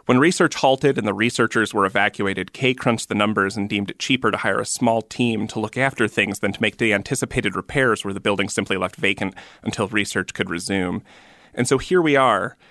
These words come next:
the three of us in my office, drinking coffee, preparing for Friday's work. Outside, a harsh gust howls across the snow's surface. "Windy out there. Even worse, I say, even worse last night." <clears throat> Klein does not respond, but instead looks out the window.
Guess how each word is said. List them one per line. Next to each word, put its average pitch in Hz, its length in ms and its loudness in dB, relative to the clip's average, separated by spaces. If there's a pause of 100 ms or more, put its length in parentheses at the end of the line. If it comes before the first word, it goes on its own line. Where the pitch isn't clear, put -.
(160)
the 120 100 -4
three 143 220 4
of 117 100 0
us - 160 0
in 110 80 0
my 107 100 4
office, 104 380 2
drinking 120 300 0
coffee, 117 400 0
preparing 104 420 -2
for 95 140 -4
Friday's 92 420 -2
work. 95 340 -2 (460)
Outside, 127 480 2
a 110 40 2
harsh 123 280 0
gust 117 340 0
howls 107 300 0
across - 320 -2
the - 120 -10
snow's 95 280 -2
surface. - 560 -2 (1200)
"Windy 170 280 4
out 104 140 2
there. 104 320 0 (480)
Even 127 220 2
worse, 143 240 2
I - 100 0
say, 95 280 2
even 123 260 2
worse 160 220 2
last 107 220 0
night." 120 260 0 (260)
<clears throat> - 880 -2
Klein 160 220 2
does 147 120 0
not 110 140 2
respond, 110 460 2
but - 80 -4
instead 117 340 0
looks 113 220 -2
out 104 100 2
the - 80 -6
window. 101 480 0